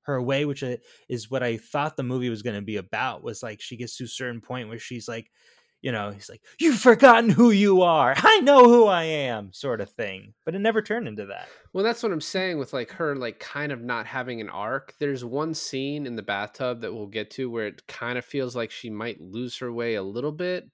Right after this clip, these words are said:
Speaker 2: but, like, never really. And she's also, like, super patient with
Speaker 1: Yeah.
Speaker 2: Jackson Maine the entire time and, like, his
Speaker 1: That
Speaker 2: struggles.
Speaker 1: I think that's what makes her likable, even when she's, like, at her least likable,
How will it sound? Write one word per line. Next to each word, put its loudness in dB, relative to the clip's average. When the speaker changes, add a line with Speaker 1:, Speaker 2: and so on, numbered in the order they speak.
Speaker 2:
but, 0
like, -6
never -4
really. -4
And -12
she's -10
also, -4
like, -6
super -6
patient -6
with -8
Speaker 1:
Yeah. -6
Speaker 2:
Jackson -4
Maine -4
the -4
entire -4
time -4
and, -6
like, -10
his -6
Speaker 1:
That -10
Speaker 2:
struggles. -8
Speaker 1:
I -14
think -6
that's -4
what -4
makes -6
her -4
likable, -6
even -12
when -12
she's, -14
like, -14
at -10
her -8
least -10
likable, -8